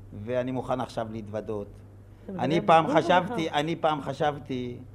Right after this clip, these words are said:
Speaker 1: שחוץ מפולקה וקרקוביאק לא נהנים מאף ריקוד. אה, אני חושב שהתקליט היחידי, תקליט, אני אומר, לא יפה,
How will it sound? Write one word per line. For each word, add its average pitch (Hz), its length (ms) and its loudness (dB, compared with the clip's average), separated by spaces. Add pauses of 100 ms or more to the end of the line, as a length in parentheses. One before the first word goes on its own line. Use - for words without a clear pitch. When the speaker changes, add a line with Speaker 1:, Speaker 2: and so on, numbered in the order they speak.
(260)
Speaker 1:
שחוץ 135 500 -4
מפולקה 117 500 2
וקרקוביאק 113 760 0
לא 143 140 4
נהנים 143 380 2
מאף 127 280 2
ריקוד. 113 520 -2 (1200)
אה, 131 280 4
אני 143 120 0
חושב 151 360 2
שהתקליט 143 600 2
היחידי, 139 840 0 (300)
תקליט, 143 380 0
אני 117 80 -2
אומר, 110 140 0
לא 120 140 2
יפה, 101 340 0